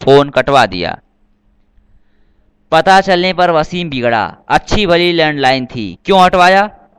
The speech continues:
कम से कम भैया ही उठा लेता था कभी। भैया वापस गांव चला गया।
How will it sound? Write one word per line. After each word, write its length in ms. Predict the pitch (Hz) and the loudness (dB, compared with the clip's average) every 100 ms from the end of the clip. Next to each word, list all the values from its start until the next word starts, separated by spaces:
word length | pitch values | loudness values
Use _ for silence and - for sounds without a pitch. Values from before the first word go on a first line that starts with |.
| _ | _
कम 180 | 175 190 | -2 -2
से 180 | 185 175 | -6 -4
कम 200 | 185 147 | -4 -2
भैया 360 | 139 160 190 | -2 2 2
ही 140 | 196 180 | 2 -2
उठा 240 | 165 170 | -2 -2
लेता 340 | 165 160 160 | -2 -2 -2
था 260 | 165 165 156 | -2 -2 -2
कभी। 380 | 156 156 160 170 _ _ _ _ _ _ 107 | -2 -6 -8 -12 _ _ _ _ _ _ -6
भैया 440 | 117 139 165 185 | -2 2 2 4
वापस 420 | 170 147 151 175 147 | 4 2 0 -2 -2
गांव 200 | 156 175 | -2 -2
चला 260 | 170 147 | -2 -2
गया। 380 | 127 117 101 87 | -2 -2 -2 -6